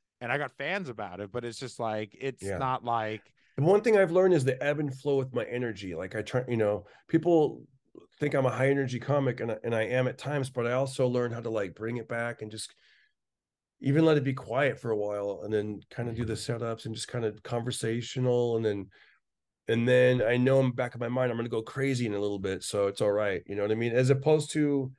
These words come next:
Speaker 2: twenty years ago, I was trying to be like, bang, bang, bang the whole time, bang, bang, bang, you know, just, and, and I think people get a little burnout on that, but that's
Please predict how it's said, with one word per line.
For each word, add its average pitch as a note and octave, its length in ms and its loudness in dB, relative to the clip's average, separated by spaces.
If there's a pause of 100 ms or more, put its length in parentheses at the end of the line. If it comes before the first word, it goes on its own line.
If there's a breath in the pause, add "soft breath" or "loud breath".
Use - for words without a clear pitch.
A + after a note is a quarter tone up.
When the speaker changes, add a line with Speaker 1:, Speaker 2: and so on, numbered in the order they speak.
(1600 soft breath)
Speaker 2:
twenty D#3 280 4
years C#3 200 2
ago, B2+ 240 2
I A2+ 80 0
was A#2 140 -4
trying C#3 160 -4
to C3 40 -2
be B2 100 -2
like, A2 180 -2
bang, A#3 240 2
bang, A3+ 260 2
bang A3+ 220 4
the F#3+ 80 4
whole F#3+ 160 -2
time, G#3 260 0
bang, A3+ 280 0
bang, A#3 260 0
bang, - 100 -6
you E3 60 -4
know, C#3+ 120 2
just, C3+ 300 -8
and, C3+ 240 -2
and C3+ 180 -2
I C3+ 80 -6
think D3+ 200 -4
people D#3 220 -4
get C#3+ 140 0
a C3+ 40 2
little C3 400 0 (160)
burnout C3 340 -2
on G#2 100 -4
that, G2 200 -6
but A#2 140 -6
that's C3 400 -4